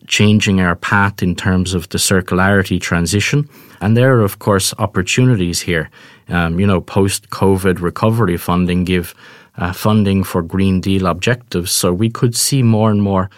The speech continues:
uh, public and private funding going into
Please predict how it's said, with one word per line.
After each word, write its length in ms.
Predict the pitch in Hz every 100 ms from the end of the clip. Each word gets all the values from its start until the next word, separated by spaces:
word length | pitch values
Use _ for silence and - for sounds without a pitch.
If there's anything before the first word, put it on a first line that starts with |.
| - _ _
uh, 160 | - 87
public 560 | - - 107 110 104 120
and 220 | 143 127
private 420 | 107 107 98 87
funding 440 | - 110 104 98
going 260 | 92 92 92
into 480 | 92 92 - 90